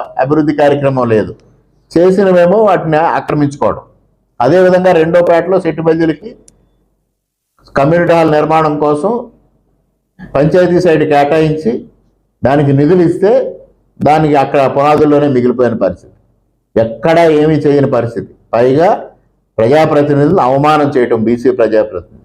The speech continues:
అందుకోసం అనపర్తి నియోజకవర్గంలో ప్రత్యేకంగా ఇవాళ బలహీన వర్గాలకి భరోసా కల్పించాల్సిన అవసరం ఉంది. అనేక గ్రామాల్లో వారి అవసరాలు ఈ ఐదు సంవత్సరాలుగా ఎక్కడ వేసిన గొంగళి అక్కడ మా పరిస్థితిలో ఉంది.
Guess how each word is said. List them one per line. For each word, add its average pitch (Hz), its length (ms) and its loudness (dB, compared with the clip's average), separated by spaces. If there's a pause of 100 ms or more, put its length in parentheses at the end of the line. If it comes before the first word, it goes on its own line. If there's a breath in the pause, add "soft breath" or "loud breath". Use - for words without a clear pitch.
(420)
అందుకోసం 156 520 0
అనపర్తి 156 400 -2
నియోజకవర్గంలో 147 800 0
ప్రత్యేకంగా 151 760 0
ఇవాళ 151 400 2 (480)
బలహీన 147 460 0
వర్గాలకి 135 880 0 (340)
భరోసా 156 460 2
కల్పించాల్సిన 139 760 -2
అవసరం 131 420 0
ఉంది. 107 500 0 (640)
అనేక 151 320 0
గ్రామాల్లో 151 640 0
వారి 143 220 2
అవసరాలు 147 500 -2
ఈ 160 100 0
ఐదు 143 260 0
సంవత్సరాలుగా 143 840 0 (840)
ఎక్కడ 160 280 0
వేసిన 156 300 2
గొంగళి 139 420 0
అక్కడ 143 260 -2
మా 127 440 0
పరిస్థితిలో 131 600 -2
ఉంది. 117 320 -4